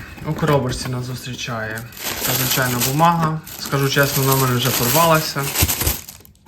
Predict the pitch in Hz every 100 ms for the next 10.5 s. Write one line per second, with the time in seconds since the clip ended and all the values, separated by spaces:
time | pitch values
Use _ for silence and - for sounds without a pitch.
0 | - 170 165 - 131 139 135 143 - -
1 | 123 117 120 - 127 110 - - - -
2 | - - - - - - - - - -
3 | - - - - - - - - - -
4 | - - - - - - - - - -
5 | - - - - - - - - - -
6 | - - - 135 131 120 120 165 175 165
7 | - - 143 147 143 - 123 123 120 117
8 | 127 120 139 127 123 117 123 113 110 110
9 | 123 - - - 131 127 - - - -
10 | 131 160 180 -